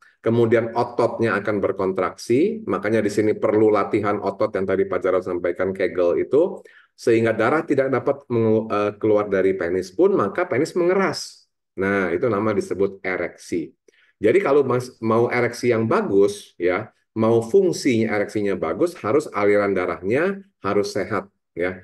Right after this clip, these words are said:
Aliran darahnya harus lancar, sangat mempengaruhi hubungan seksual tentunya, ya. Nah, Bapak Ibu, mengapa sirkulasi darah harus lancar? Karena semua transportasi dalam tubuh lewat melalui sirkulasi darah. Pembuluh darah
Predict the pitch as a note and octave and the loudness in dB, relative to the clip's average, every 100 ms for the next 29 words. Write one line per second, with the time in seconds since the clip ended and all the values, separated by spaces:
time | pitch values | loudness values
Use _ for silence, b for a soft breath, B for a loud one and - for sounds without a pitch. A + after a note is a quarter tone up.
0 | _ - G#2+ G2+ G2+ G2+ F#2+ F#2 B2+ C3 | _ -4 2 2 2 2 0 2 2 2
1 | A2 A2 A2 A2 A2 A2+ A2 - - _ | 0 0 0 2 2 0 -2 -4 -12 _
2 | _ - G2 G#2 F#2+ F#2 F#2+ F#2+ F#2+ F#2 | _ -4 -2 -2 -4 -4 -4 -2 0 0
3 | - F3 G#3 F2 E2 E2+ E2 D#2+ - - | 2 0 2 -2 -2 -6 -6 -8 -8 -2
4 | G2 E2 D2+ D2+ D#2 D2+ C2+ _ _ _ | 0 0 -4 -6 -6 -6 -8 _ _ _
5 | D#2+ E2+ - - _ _ - G2 A#2+ D#3 | -6 -6 -6 -12 _ _ -6 -2 0 2
6 | F3+ F3+ G3+ G#3 D3 D#3+ F3+ F#3 F#3+ D3+ | 2 4 2 2 0 2 0 0 0 0
7 | - B2+ A#2+ A2+ A#2 B2 A2+ G#2+ A2 G#2+ | 0 0 0 0 0 2 0 0 0 0
8 | A2 E2+ - _ _ b b - A#2 C3+ | 0 -4 -6 _ _ b b -4 0 0
9 | C3+ D3+ C3+ C3+ G3 A3+ C3 A#2 - G#2+ | 0 -2 2 2 2 0 0 -2 0 -2
10 | G#2 G#2 G2 B2 G2 F#2+ G2 F3+ F#3+ A2+ | 0 -2 0 0 2 0 2 2 4 4
11 | G#2 G#2+ - G#2 G2 A#2+ - A2 E2+ A2 | 4 0 -4 -2 0 0 -2 -4 -2 -2
12 | A2+ G2+ G2+ F#2 G2 G2 A2 G2+ - _ | -2 -4 -2 -2 -2 -2 -2 -4 -8 _
13 | _ b b b b _ _ - B2 B2+ | _ b b b b _ _ -2 2 4
14 | B2+ B2+ B2+ B2+ | 4 4 2 2